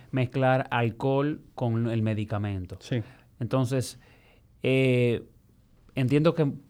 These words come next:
Speaker 1: puede haber ahí un, vamos a decir, un conflicto, eh, de que el, el joven dice, "Bueno, eh, pero yo no voy a dejar de, de darme mi
Speaker 2: Mira.
Speaker 1: trago pa, pa me, porque tengo que medicarme", entonces eso me pone
Speaker 2: Yo
Speaker 1: loco.
Speaker 2: te puedo decir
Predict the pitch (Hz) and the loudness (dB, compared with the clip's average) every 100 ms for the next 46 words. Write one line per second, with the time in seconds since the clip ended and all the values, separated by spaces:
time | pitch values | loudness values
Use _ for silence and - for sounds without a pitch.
0 | _ - 143 147 170 165 160 165 160 156 | _ 2 6 6 6 4 4 4 4 4
1 | 160 156 151 - 143 143 147 147 143 139 | 4 4 2 0 0 2 2 2 2 0
2 | 123 127 131 139 131 143 135 135 143 131 | 2 2 2 2 2 2 2 0 0 -2
3 | 143 143 107 135 - 233 - 123 113 113 | 0 -2 -2 -8 -10 -14 -8 -2 0 0
4 | 110 113 123 120 120 117 123 117 120 131 | 0 0 2 2 2 2 2 2 4 4
5 | 139 131 131 123 135 156 123 98 120 101 | 4 4 2 2 4 4 2 0 -6 -2
6 | 110 107 110 117 127 120 131 143 127 131 | -2 0 0 4 4 4 2 2 0 2
7 | 123 131 147 147 143 151 160 151 147 151 | 2 2 2 2 4 8 10 8 6 6
8 | 139 120 117 123 123 139 135 - 123 127 | 6 6 4 2 2 0 -4 -4 -2 0
9 | 113 127 131 143 147 151 131 170 175 143 | 2 2 2 2 2 2 4 4 6 2
10 | 123 135 127 139 135 151 143 - 151 175 | 2 2 2 0 2 4 4 8 12 12
11 | 190 147 185 196 170 131 127 110 | 12 10 10 8 8 6 -2 -4